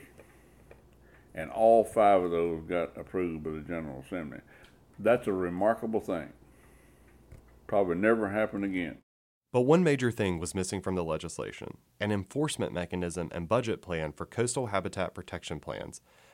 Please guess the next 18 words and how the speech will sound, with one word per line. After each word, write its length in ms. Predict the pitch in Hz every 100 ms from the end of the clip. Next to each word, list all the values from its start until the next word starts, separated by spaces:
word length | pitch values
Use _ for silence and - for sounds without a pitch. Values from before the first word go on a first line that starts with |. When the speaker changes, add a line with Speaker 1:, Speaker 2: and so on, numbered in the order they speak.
| _
Speaker 2:
the 100 | -
very 340 | 95 117 147 147
things 400 | - 117 110 -
designed 380 | 95 87 87
to 60 | 85
protect 460 | 85 87 127 139 -
water 200 | 82 71
quality, 600 | - 80 76 82 85 - - _
and 180 | 101 101
the 60 |
one 320 | 98 92 151 151
thing 340 | 90 85 95
everybody 480 | 92 92 98 92 98
agreed 360 | 92 90 90 87
needed 220 | 87 87
to 60 | 78
be 100 | 90
done. 460 | 87 117 80 -